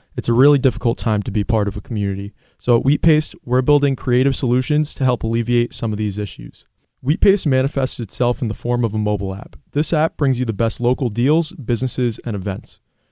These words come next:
Think about how many times you've navigated through multiple community calendars looking for something new on a Saturday night, but still ended up at the same old bar with the same old friends.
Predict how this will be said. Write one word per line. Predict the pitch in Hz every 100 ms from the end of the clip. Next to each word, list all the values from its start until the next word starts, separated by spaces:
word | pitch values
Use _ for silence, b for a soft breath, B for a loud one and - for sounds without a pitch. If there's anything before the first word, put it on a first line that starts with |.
| _
Think | 151
about | 175 202 170
how | 147
many | 143 135
times | 127 120 110
you've | 107
navigated | 110 113 113 113 113
through | 110 107
multiple | 110 - 135
community | 123 131 123 117
calendars | - 104 104 101 98
looking | 107 110 113
for | 120
something | - 113 107
new | 107 107
on | 98
a | 98
Saturday | 110 104 98 98
night, | 95 92 - _ _ _
but | 120
still | - 131 143
ended | 139 127
up | 131 -
at | -
the |
same | - - 123
old | 127 110
bar | 117 113 107
with | 101
the | -
same | 113 104
old | 101 95
friends. | - - -